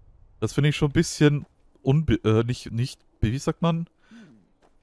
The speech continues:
Speaker 2: Höhlen. Was darunter wohl verborgen liegt.
Speaker 1: Das werden wir gleich erforschen, liebe Are-, äh, Aranea. Aranea nenne ich sie einfach mal. Äh, was bist du? Oh, irgendeine Wurzelung.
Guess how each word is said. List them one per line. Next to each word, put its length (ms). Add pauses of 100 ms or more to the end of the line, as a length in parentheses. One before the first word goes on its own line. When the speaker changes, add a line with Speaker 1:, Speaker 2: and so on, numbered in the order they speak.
(120)
Speaker 2:
Höhlen. 500 (800)
Was 160
darunter 640
wohl 160
verborgen 640
liegt. 160 (560)
Speaker 1:
Das 200
werden 180
wir 100
gleich 260
erforschen, 440
liebe 200
Are-, 300
äh, 400 (880)
Aranea. 640 (1160)
Aranea 540
nenne 160
ich 80
sie 100
einfach 220
mal. 140 (120)
Äh, 240
was 140
bist 240
du? 180 (480)
Oh, 60
irgendeine 460
Wurzelung. 560